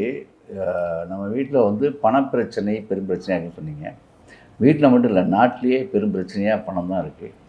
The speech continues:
எல்லாருக்கும் எல்லாமும் ஆக பணம் தான் இருக்கு. அதாவது, "காசே தான் கடவுளடா" அப்படிங்கிற ஒரு ஸ்டேஜ் தான்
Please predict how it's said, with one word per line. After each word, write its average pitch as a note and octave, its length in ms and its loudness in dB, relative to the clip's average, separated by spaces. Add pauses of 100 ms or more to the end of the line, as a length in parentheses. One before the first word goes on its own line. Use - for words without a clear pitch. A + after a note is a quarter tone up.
(120)
எல்லாருக்கும் A#2 800 2
எல்லாமும் A2 720 2 (560)
ஆக G#2 460 2 (120)
பணம் F#2+ 260 -2
தான் F2+ 100 -6
இருக்கு. - 300 -10 (800)
அதாவது, C3 400 4
"காசே B2+ 480 8
தான் A2 340 0
கடவுளடா" F2 640 2 (200)
அப்படிங்கிற F2+ 420 -2
ஒரு D#2 360 -6
ஸ்டேஜ் G2+ 400 0
தான் B2+ 260 -6